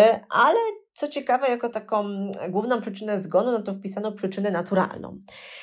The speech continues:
E, Judy, która również miała wiedzę medyczną, e, powiedziała wszystkim, że objawy męża zaczęły się po powrocie z Wietnamu i od tego momentu stale się nasilały, więc prawdopodobnie to tam James się czymś zaraził.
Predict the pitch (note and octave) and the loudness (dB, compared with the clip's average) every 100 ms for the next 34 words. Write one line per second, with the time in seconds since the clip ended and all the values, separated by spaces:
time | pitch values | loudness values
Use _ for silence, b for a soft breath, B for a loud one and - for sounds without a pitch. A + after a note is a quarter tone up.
0 | B - - E3+ G#3+ E4 G#3+ F3 - F#3+ | B 4 4 4 4 6 4 0 4 8
1 | F3+ C#4+ D4 A#3 A3+ F#3+ F#3 F3+ F3+ F3+ | 8 6 2 2 4 8 8 8 4 2
2 | G3 F3 D#3 D#3 E3 E3+ G3+ F#3+ F#3 G#3+ | 4 2 0 -2 4 6 4 2 2 2
3 | - B3+ C4 A#3+ G#3+ B3 B3 - A3+ F#3+ | 2 4 6 6 4 0 -6 -4 -4 2
4 | F#3+ F#3 F3+ F3+ E3+ - F#3+ G#3+ A3 G#3 | 6 6 6 0 -4 -2 4 6 6 6
5 | G3 F#3 C#3 F3 F#3 F#3+ G3 F3 E3 F#3+ | 4 2 0 -2 0 0 0 -2 -4 -4
6 | E3+ E3+ E3 E3 E3+ E3 F3 F3+ D#3+ E3 | -4 -6 -10 -12 -10 -4 -4 -4 -8 -6
7 | D#3+ F#3+ C4+ C4+ C4 C4 B B E3+ G3+ | 0 6 8 8 6 4 B B 2 2
8 | F#3 F3 E3+ F#3 F3+ F3 - F3+ E3+ F3+ | 2 2 2 0 -2 -4 2 4 4 0
9 | D#3+ - E3+ B3 C4 A#3+ G3 G#3+ G#3 G3 | -6 0 6 10 10 8 6 0 -2 -2
10 | F#3+ F3+ F3+ D#3 F3 F3+ F3+ F3 D3+ F3+ | -2 -2 -2 0 0 0 -2 -2 -2 -6
11 | F#3+ F#3 F#3 E3 F3 F3 E3+ - F3 E3 | -2 0 0 -2 -2 -4 -6 -6 -6 -6
12 | - E3 D#3+ D#3 F#3 F#3 A#2 - - - | -8 -8 -8 2 6 8 6 0 -10 -14